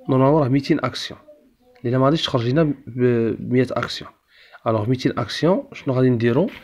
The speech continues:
الوغ ميتين اكسيون هنايا الا رجعنا للتمرين ديالنا، ميتين عطينا عشرين ألف، عطينا هادي خمسة آلاف. الربع ديال عشرين ألف هو خمسة آلاف،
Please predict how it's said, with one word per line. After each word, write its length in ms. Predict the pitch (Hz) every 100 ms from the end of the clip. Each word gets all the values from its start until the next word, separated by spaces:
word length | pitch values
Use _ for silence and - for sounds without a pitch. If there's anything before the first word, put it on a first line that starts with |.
| - - -
الوغ 180 | 120 135
ميتين 300 | - 147 135
اكسيون 320 | - - 120
هنايا 220 | 123 123
الا 120 | 123
رجعنا 220 | 110 104
للتمرين 440 | 113 110 120 113 107
ديالنا، 380 | 110 113 180 - _ _ _ _ _ _ _ _ _ -
ميتين 640 | 127 - 127 160 220 - _ _ _ _ _ _ _ _ -
عطينا 300 | 113 143 139
عشرين 440 | 107 - 147 147 123
ألف، 280 | 131 - - _ _ _ -
عطينا 400 | 127 113 131 123
هادي 120 | 127
خمسة 320 | - 127 135
آلاف. 360 | 120 151 - - _ _ _ - - _ -
الربع 240 | 120 117
ديال 160 | 117 117
عشرين 300 | - 131 120
ألف 180 | 113 120
هو 80 |
خمسة 280 | 113 110 113
آلاف، 340 | 110 180 -